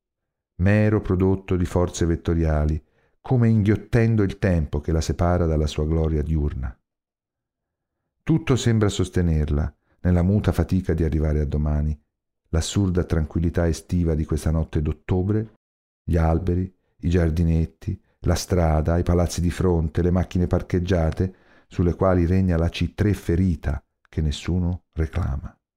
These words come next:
Respiro profondamente, più volte, e malgrado mi trovi nel centro di Milano, quella che mi riempie i polmoni mi sembra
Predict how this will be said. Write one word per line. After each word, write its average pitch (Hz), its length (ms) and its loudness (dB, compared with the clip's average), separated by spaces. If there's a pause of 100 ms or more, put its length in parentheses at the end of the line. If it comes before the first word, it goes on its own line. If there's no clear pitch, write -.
(1200)
Respiro 107 460 0
profondamente, 90 1200 0
più 113 200 2
volte, 78 760 -2 (320)
e 82 160 0
malgrado 90 580 4
mi 85 120 0
trovi 90 280 2
nel 80 200 0
centro 87 420 0
di 78 100 0
Milano, 76 600 -2 (360)
quella 101 240 0
che 95 120 0
mi 92 160 2
riempie 101 540 2
i 87 60 0
polmoni 101 500 0
mi 95 100 0
sembra 95 380 -2